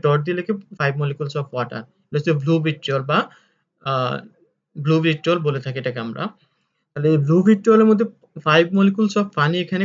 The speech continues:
কপার সালফেট শোষণ করেছে যখন সে গ্যালাস গঠন করে, অর্থাৎ কপার সালফেট plus five molecules of water is equal to হলো কপার সালফেট into বা dot five molecules of water। এই যে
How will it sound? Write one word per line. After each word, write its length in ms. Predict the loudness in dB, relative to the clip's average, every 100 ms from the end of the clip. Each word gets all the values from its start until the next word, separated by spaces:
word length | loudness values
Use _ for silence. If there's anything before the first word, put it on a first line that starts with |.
| -2
কপার 220 | -2 -2 -4
সালফেট 260 | -6 -6 -6
শোষণ 260 | -4 0 0
করেছে 320 | 0 -4 -6 -12 -12 _ _ -2
যখন 160 | 0 0
সে 60 | -2
গ্যালাস 220 | -2 -2 -2
গঠন 160 | -6 -6
করে, 120 | -4 -4
অর্থাৎ 200 | 0 0 -2 -10 _ -4
কপার 240 | -2 -2 -2
সালফেট 300 | -2 0 -4 -2
plus 220 | 0 0 0
five 180 | 0 0 0
molecules 360 | -2 -4 -6 -4
of 60 | -4 -2
water 240 | -2 -2 -4
is 80 | -8 -10
equal 260 | -4 -2 -2 -2
to 80 | -2 -4 -8 -20 _ _ -4
হলো 200 | 0 2 0
কপার 240 | -2 -4 -4
সালফেট 420 | -2 -2 2 0 0 -20 _ _ _ _ -6
into 220 | -4 0 -2 0 0 2
বা 80 | 4 4
dot 160 | 2 0
five 200 | -2 0 -2
molecules 340 | -4 -4 -4 -2 -2
of 60 | -4 -8
water। 280 | -6 -6 -8 -14 _ _ _ _ _ _ -2
এই 60 |
যে 60 | 0